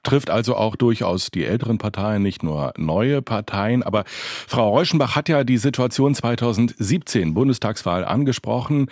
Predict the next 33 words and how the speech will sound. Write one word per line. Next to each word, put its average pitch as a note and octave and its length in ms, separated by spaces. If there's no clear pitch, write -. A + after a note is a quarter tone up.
Da G2 100
gab's G#2+ 240
eine B2+ 100
vergleichbare A2 580
Situation A#2+ 540
wie A2 80
heute A2+ 260
mit A2+ 140
der G#2 140
Wagenknecht-Partei, G#2+ 960
denn G2+ 160
die - 100
A E2+ 140
F F#2 100
D F#2+ 180
saß F2 300
noch E2+ 140
nicht G#2 280
im E2 100
Bundestag. B2 680
In F#2+ 240
Umfragen G2+ 600
war G2+ 100
aber F#2 200
klar, F2+ 320
die G#2 260
werden C#3+ 320
einziehen, E2 520
die F#2 140
sind A#2 380
jetzt D#2 280
ein D#2+ 160
Faktor. G#2 600